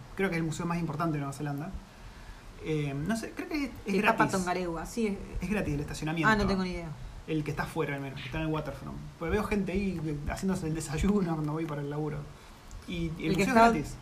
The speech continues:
Speaker 2: el que está donde está la feria los fines
Speaker 1: Sí,
Speaker 2: de semana.
Speaker 1: sí. Y el museo es gratuito, o sea que si están de pasada por acá por la ciudad, tienen el museo.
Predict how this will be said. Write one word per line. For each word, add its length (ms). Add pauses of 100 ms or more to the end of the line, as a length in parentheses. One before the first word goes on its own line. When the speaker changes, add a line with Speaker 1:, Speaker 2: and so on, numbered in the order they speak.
Speaker 2:
el 100
que 60
está 200
donde 220
está 160
la 100
feria 540
los 380
fines 180
Speaker 1:
Sí, 60
Speaker 2:
de 80
semana. 220 (440)
Speaker 1:
sí. 140 (1200)
Y 60
el 60
museo 220
es 60
gratuito, 340
o 60
sea 120
que 80
si 120
están 340 (400)
de 100
pasada 380
por 100
acá 120
por 80
la 60
ciudad, 360 (640)
tienen 180
el 60
museo. 340